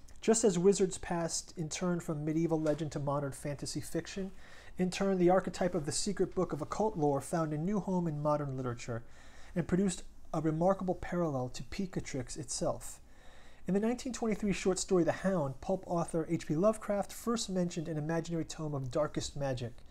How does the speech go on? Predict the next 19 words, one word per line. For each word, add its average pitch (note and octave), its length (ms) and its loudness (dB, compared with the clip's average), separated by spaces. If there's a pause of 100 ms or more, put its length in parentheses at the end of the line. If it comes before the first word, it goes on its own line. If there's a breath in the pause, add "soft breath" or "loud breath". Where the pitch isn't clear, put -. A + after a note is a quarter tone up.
(440 loud breath)
titled D3 340 -2
the C#3+ 80 -2
Necronomicon, C#3 920 -4 (540 loud breath)
written F#3 300 0
by F3 140 6
the F3 160 -2
equally F#3 280 0
fictional E3+ 680 -2
Arab E3 260 4
wizard D3 480 2
Abdul D3+ 420 0
al-Hazred. C3+ 680 -4 (580 loud breath)
The D#3+ 60 -2
Necronomicon F3 720 2
appeared E3 400 0
frequently G3 540 -2
in D3 100 0
Lovecraft's D#3+ 520 -2
story F3+ 420 2